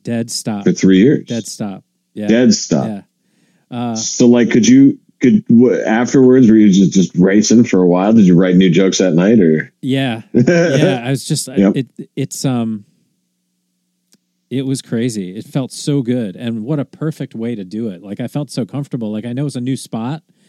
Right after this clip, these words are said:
Speaker 1: but, like, I felt this ownership on Comedy Ahoy. Like,
Speaker 2: Yeah.
Speaker 1: I did so many of those shows
Speaker 2: Yep.
Speaker 1: that, like, I knew
Speaker 2: Yep.
Speaker 1: not to give a shit, like, in a way,
Speaker 2: Yep.
Speaker 1: you know what I mean?
Speaker 2: I couldn't agree with you more. And you know what's interesting?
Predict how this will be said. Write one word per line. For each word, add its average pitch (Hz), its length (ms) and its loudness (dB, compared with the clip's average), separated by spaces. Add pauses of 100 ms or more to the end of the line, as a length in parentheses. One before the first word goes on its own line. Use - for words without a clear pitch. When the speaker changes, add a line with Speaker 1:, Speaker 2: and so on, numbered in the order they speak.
(440)
Speaker 1:
but, 127 220 -6
like, 120 300 -8
I 123 100 -8
felt 143 300 -8
this - 180 -8
ownership 117 600 -6
on 104 380 -10 (320)
Comedy 113 380 -2
Ahoy. 127 340 0
Like, 107 200 0
Speaker 2:
Yeah. 139 140 -8 (480)
Speaker 1:
I 131 100 -2
did 135 200 0
so 151 520 0
many 139 340 0
of 104 100 -4
those 107 200 0
shows 120 560 -2 (640)
Speaker 2:
Yep. 98 160 2
Speaker 1:
that, 127 280 -2
like, 123 300 -6 (240)
I 131 140 -2
knew 127 200 2
Speaker 2:
Yep. 170 100 4
Speaker 1:
not 131 200 -2
to 123 100 -6
give 147 160 -2
a 127 60 -2
shit, 95 320 -8 (220)
like, 104 360 -6 (260)
in 123 140 -4
a 110 60 0
way, 104 240 -2
Speaker 2:
Yep. 143 160 0
Speaker 1:
you 123 60 -4
know 120 100 0
what 117 100 -2
I 113 60 -4
mean? 123 340 -6 (480)
Speaker 2:
I 123 800 0
couldn't 131 220 4
agree 123 220 6
with 117 100 6
you 113 100 6
more. 98 220 6
And 110 300 4
you 120 80 6
know 131 160 4
what's 131 160 2
interesting? 107 680 4